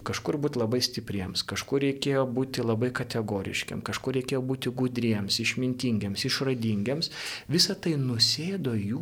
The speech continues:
organizmuose, nusėdo jų sąmonėje, nusėdo jų mąstyme, nusėdo jų maldose, pamaldumuose, tradicijose, papročiuose. Ir tada, kai visa tai nusėda, ir šiandien aš pamatau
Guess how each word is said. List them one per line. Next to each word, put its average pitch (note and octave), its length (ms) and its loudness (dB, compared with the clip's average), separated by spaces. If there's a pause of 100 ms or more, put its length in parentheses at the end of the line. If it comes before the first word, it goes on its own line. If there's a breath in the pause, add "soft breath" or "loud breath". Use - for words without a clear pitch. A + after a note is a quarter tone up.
organizmuose, G#2 880 0
nusėdo C#3 480 2
jų A#2+ 160 0
sąmonėje, B2+ 720 0
nusėdo C3+ 480 2
jų A#2+ 240 2
mąstyme, A2 760 2 (400 loud breath)
nusėdo C3+ 580 4
jų C#3+ 160 4
maldose, A#2 760 4
pamaldumuose, A2+ 1160 2
tradicijose, A2+ 960 0
papročiuose. B2+ 840 0 (1000 loud breath)
Ir D#3+ 180 4
tada, C#3+ 360 0
kai B2+ 160 0
visa C#3+ 320 0
tai C3+ 160 2
nusėda, B2+ 640 2
ir A#2+ 80 0
šiandien C#3 320 0
aš A#2+ 160 0
pamatau A#2+ 720 4